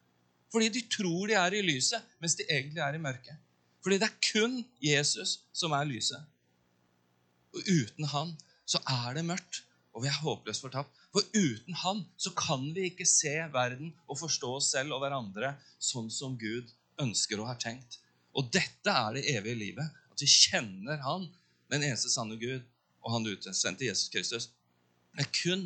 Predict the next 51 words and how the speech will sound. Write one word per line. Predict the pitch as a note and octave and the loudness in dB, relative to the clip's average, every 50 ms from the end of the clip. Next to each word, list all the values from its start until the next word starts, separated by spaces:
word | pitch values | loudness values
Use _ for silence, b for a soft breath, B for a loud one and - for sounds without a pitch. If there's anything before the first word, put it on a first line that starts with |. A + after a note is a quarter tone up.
| D3 | -2
med | B2+ C#3 C#3 | -2 -2 -2
Jesus | A#2 A#2 - - C#3 B2+ A#2+ - | -2 0 -2 -2 -2 -2 -4 -4
vi | B2 B2 | -2 -2
lærer | B2 A2 G#2+ A#2+ A2+ | 0 0 -2 -2 -4
Gud | A2 G#2 A2 | -4 -4 -2
å | G#2+ A#2+ | -2 -2
kjenne | - C3+ G#2 G2+ G#2 A#2 | -2 -2 -2 -4 -6 -8
sånn | B2+ A2+ | -8 -8
som | - - B2+ | -6 -6 -4
han | A#2+ A#2+ A2 | -4 -4 -4
ønsker | G2+ - - | -4 -6 -8
å | G2+ G#2 | -6 -6
bli | A2 G#2+ | -6 -4
kjent, | A#2+ B2 C3+ D3+ - B B B B | -4 -4 -4 -6 -10 B B B B
og | B A2 | B -4
det | C#3+ | -4
er | C#3 - _ - - | -4 -6 _ -8 -4
kun | - C#3+ C3+ E3+ G#3+ F#3 A2 - b b b | -2 0 0 0 -2 -4 -6 -8 b b b
med | - C3 B2+ - | 0 0 0 2
Gud | A#2 A2+ A2 A2 | 2 0 0 0
på | - B2 | -2 -2
rett | A#2 G#2 - - | -2 -2 -4 -6
plass | - F#2+ F#2+ - A#2 | -10 -6 -2 -2 0
i | G#2+ F#2+ | 0 0
livet | F2+ F2+ F2+ G2+ A#2+ B2 A#2+ b b b b G#2 G#2+ | -2 -2 -2 -2 -4 -6 -8 b b b b -6 -6
at | - - | -6 -6
vi | A2 G2+ | -6 -2
har | A2+ A2 | -2 -2
lys, | G2+ F#2 F#2 G2+ B2+ C3 - - - - _ | -2 0 -2 0 4 4 4 4 2 -4 _
og | - G2+ | -6 -6
at | G#2+ - A#2+ | -6 -6 -8
vi | A2 G#2 A#2 | -6 -6 -6
virkelig | A#2 A#2 - - - F#2+ F#2+ F#2+ | -8 -8 -8 -14 -14 -14 -12 -12
lever. | F#2+ E2+ E2 E2+ G#2 B2 B2 - _ _ _ _ _ _ _ _ _ _ _ _ _ - G#2+ | -12 -14 -14 -16 -18 -18 -18 -20 _ _ _ _ _ _ _ _ _ _ _ _ _ -8 -6
Ellers | A2+ A2+ A#2+ - | -2 0 0 0
så | E3 - - - - G#2 G2 | 0 -2 -6 -6 -6 -4 -4
er | G2+ G#2+ | -4 -4
vi | C3+ | -4
i | D3 D3 | -4 -4
mørket. | C3+ G#2 F#2 - - D3 D3 - - - - | -4 -6 -8 -10 -12 -12 -12 -12 -10 -2 2
Det | - C#3+ | 4 6
er | D3+ | 6
radikalt | E3 D#3+ D#3+ F#3+ F#3 - - D#3 - - D3+ D#3 - | 6 6 6 4 4 4 2 4 4 4 4 4 6
å | F#3 E3 | 8 8
si | - D3 A#2 A2+ C3 | 8 8 8 6 6
det, | F3+ G#3+ A3 - B B B B B | 4 2 2 -2 B B B B B
men | D#3+ F#3 | 4 4
så | - - - - E3 F#3+ A3 - C#3 | 6 6 6 4 4 4 4 2 2
eksklusiv | B2 - - - - C3+ D#3+ D#3 F#3 F#3 F3 D3+ | 2 2 0 0 0 0 0 0 0 2 4 4
er | C3+ C3+ B2 | 4 4 4
Jesus. | G#2+ - - F3+ F#3 - - | 4 2 2 2 2 0 -2